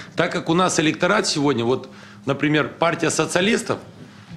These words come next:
у них строго электорат за таможенный союз. У нас, чтобы вы понимали, русские, украинцы, молдаване, румыны, когда они приходят, я их спрашиваю: «Ребята, как бы, как вы у нас?» Говорит: «Ренат, вы патриот этой страны,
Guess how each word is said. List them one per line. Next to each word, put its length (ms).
у 60
них 160
строго 360
электорат 420
за 100
таможенный 400
союз. 280
У 100
нас, 180
чтобы 220
вы 60
понимали, 460
русские, 480
украинцы, 460
молдаване, 840
румыны, 720
когда 240
они 140
приходят, 540
я 60
их 60
спрашиваю: 360
«Ребята, 280
как 260
бы, 140
как 260
вы 120
у 60
нас?» 300
Говорит: 200
«Ренат, 280
вы 100
патриот 440
этой 220
страны, 420